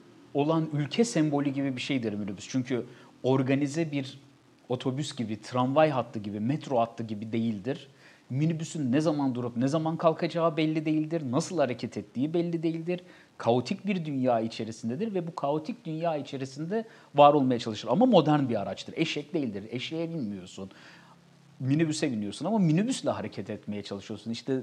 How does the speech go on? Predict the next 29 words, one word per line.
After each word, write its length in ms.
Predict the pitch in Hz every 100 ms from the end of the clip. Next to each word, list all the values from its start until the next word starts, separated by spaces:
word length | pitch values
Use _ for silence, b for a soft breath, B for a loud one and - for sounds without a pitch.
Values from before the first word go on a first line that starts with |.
| 131
tam 260 | - 180 160
da 120 | 139
bu 80 | 135
yüzden 280 | 120 139 131
arabesk 480 | 113 120 131 131 - - b -
minibüstür. 680 | 131 127 123 - 117 135 - B B B _ _
<laughs> 120 | - -
A 320 | 143 - 160
K 240 | - 165
P 100 | 160
minibüstür 720 | 143 143 147 143 139 123 110
diyeyim. 240 | 110 107 113
Yani 360 | 127 127 120 123 B B 131
anlatılan 540 | 139 151 156 180 190
hikaye 380 | 165 - 139 139
aslında 360 | 127 143 131
birbiriyle 500 | 117 131 139 190 180
ilintili 500 | 139 135 135 135 135
bir 60 | 127
zincir. 400 | 117 110 104 98 - B B
Hem 180 | 110 127
psikolojik 520 | - 147 151 156 165
olarak, 380 | 151 151 175 - B
hem 180 | - 151
politik 340 | 143 120 - 117
olarak, 340 | 127 165 -
hem 120 | 147
sosyolojik 560 | 135 120 - 113 107 -
olarak. 260 | 117 151